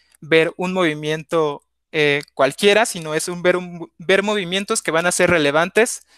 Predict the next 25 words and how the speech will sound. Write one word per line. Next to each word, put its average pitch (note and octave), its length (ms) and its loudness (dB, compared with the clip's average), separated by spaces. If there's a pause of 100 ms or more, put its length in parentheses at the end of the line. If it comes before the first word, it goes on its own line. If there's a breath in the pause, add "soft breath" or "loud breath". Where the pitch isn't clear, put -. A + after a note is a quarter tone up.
(280 soft breath)
para D3+ 180 4
la D3+ 140 4
función E3+ 420 -6
e G3+ 60 -6
interacción E3+ 600 -2
de, D3+ 480 -2
en E3 140 -4
este F3 220 -4
caso, E3+ 260 0
proteínas D#3+ 600 -4
con D3 320 -8
otros E3+ 280 -6
componentes C#3+ 540 -8
en C#3 80 -4
las - 100 -8
células. - 560 -10 (1040 soft breath)
Entonces, E3+ 560 -4 (260 loud breath)
¿por G#3+ 140 2
qué C4+ 140 2
digo D4+ 180 4
que - 80 -2
es A#3+ 80 -2
un A#3+ 100 -2
proceso G3 280 0
iterativo? D#3 600 -2